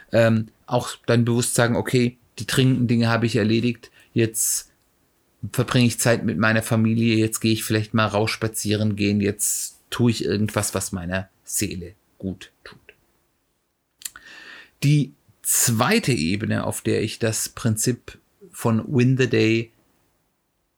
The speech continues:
betrachten will, ist das der Kontinuität. Wir wissen ja, und das ist ja ein ganz zentraler Gedanke der Agilität, ist, dass wenn ich ein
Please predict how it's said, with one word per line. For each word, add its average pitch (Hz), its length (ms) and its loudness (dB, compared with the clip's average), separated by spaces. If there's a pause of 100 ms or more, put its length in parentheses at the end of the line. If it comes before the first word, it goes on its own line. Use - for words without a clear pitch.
(680)
betrachten - 600 -2
will, 110 180 2
ist - 240 -4
das 104 200 -2
der 101 320 2
Kontinuität. 101 1040 -2 (1040)
Wir 120 500 -4 (420)
wissen 175 480 0
ja, 160 240 4
und 120 120 2
das 110 140 -4
ist 110 140 -4
ja 113 80 0
ein 104 100 0
ganz 110 420 -4 (240)
zentraler 107 600 -2
Gedanke 135 500 0
der 120 160 2
Agilität, 107 640 -2
ist, - 220 -6
dass - 160 -6
wenn 107 140 -2
ich - 160 -8
ein 98 200 -8